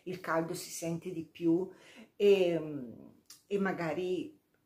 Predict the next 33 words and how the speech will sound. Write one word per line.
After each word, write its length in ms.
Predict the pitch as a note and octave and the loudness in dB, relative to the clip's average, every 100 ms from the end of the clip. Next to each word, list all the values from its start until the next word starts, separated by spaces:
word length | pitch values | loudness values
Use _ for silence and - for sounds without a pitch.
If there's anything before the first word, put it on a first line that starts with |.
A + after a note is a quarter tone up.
| _ _ _ - | _ _ _ 0
io 440 | G#3+ A3+ A#3 - G#3+ | 8 10 10 4 2
non 300 | A3 A3 F3+ | 4 6 4
riesco 340 | G3 - G#3 | 2 2 2
mai 220 | F#3+ F3+ | 4 2
a 40 | F3+ | 0
stare 280 | G3 F3 F3 | -2 -2 -2
sotto 340 | G3 F#3 F#3+ | -2 -2 -2
il 80 | F3+ | -2
sole, 560 | - E3+ E3 D3+ D3+ | -2 0 2 4 2
riesco 380 | E3 G3+ G#3+ - | 4 6 4 2
a 40 | G#3 | -4
stare 300 | - G3+ G3 | -2 -2 0
sotto 300 | G#3 G3+ F#3+ | -2 -2 -6
il 40 | |
sole 320 | - G#3 G3 | -2 0 2
al 100 | G#3+ | 4
mare 320 | A3+ F#3+ F#3 | 4 4 4
se 200 | G3 - | 0 -2
passeggio 720 | - G3+ - F#3+ E3 - G3 G3 | -8 -10 -2 0 0 -2 -2 -2
sul 220 | F#3+ E3+ | -2 -2
bagnasciuga 680 | E3 F3 F#3+ - F#3 F#3+ G3 | -2 -2 -4 -6 -4 2 2
o 140 | E3 | 2
se 140 | D#3+ | -2
faccio 280 | - E3 - | -10 -14 -10
il 60 | D#3 | -6
bagno, 460 | D#3+ D#3 D#3 D3 | -4 -4 -4 -6
ecco, 240 | C#3+ - E3 | -6 -8 -6
ma 100 | E3 | -4
altrimenti 720 | E3 E3+ E3+ D#3+ F3+ F#3+ - - _ | -4 -4 -4 -4 -6 -8 -8 -18 _
non 200 | F#3 F#3 | -6 -6
sono 360 | - E3 E3 E3+ | -4 -4 -2 -2
una 160 | E3 | -4
lucertola. 640 | D#3+ D3 D#3 C3+ - - | -4 -6 -10 -10 -12 -18